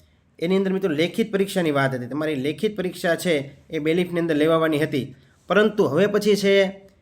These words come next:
જે બીજી એક્ઝામ છે મિત્રો, એ મિત્રો તમારી ઈ પણ મિત્રો છે એમ સી ક્યુ પ્રકારની પરીક્ષા રહેશે. કેવી રહેશે મિત્રો? એમ સી ક્યુ પ્રકારની રહેશે.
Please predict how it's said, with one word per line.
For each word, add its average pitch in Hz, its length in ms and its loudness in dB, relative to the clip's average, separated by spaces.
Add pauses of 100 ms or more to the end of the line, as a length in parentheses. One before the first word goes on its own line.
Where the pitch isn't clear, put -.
(300)
જે 156 80 0
બીજી 165 360 2
એક્ઝામ 202 380 6
છે 196 120 0
મિત્રો, 175 340 0 (800)
એ 208 140 4
મિત્રો 196 260 2
તમારી 180 300 0
ઈ 185 140 -2
પણ 214 200 2
મિત્રો 190 280 2
છે 190 120 -4
એમ 175 220 -2
સી 196 200 -2
ક્યુ 202 160 -2
પ્રકારની 180 560 -2
પરીક્ષા 170 680 -6 (260)
રહેશે. 135 640 -2 (100)
કેવી 180 180 -2
રહેશે 190 180 0
મિત્રો? 185 420 -2 (420)
એમ 170 180 0
સી 185 160 -4
ક્યુ 196 100 -2
પ્રકારની 190 340 2
રહેશે. 190 440 0